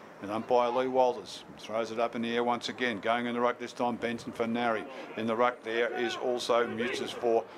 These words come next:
London. Gives a few inches away. Quick kick come out of the pack by Miller.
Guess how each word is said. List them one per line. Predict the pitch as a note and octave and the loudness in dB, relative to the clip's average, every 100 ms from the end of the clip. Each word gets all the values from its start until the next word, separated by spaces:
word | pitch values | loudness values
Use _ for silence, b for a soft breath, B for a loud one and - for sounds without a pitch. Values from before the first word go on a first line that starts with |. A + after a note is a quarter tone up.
| B | B
London. | - A#2+ B2 A#2 F#2+ F#2+ - | -2 2 2 2 -4 -6 -4
Gives | A#2 | -4
a | A2+ | -4
few | - A#2+ | -2 -2
inches | A#2 A#2 A2 | -2 -2 0
away. | A#2 B2 A2 - | 4 4 4 -2
Quick | B2 - | -10 -8
kick | - | -6
come | B2+ A#2+ | -2 0
out | A#2+ | 0
of | A#2 | 0
the | |
pack | C3+ B2 | -2 0
by | B2 A#2+ | 2 2
Miller. | B2 B2+ A#2+ | 2 2 2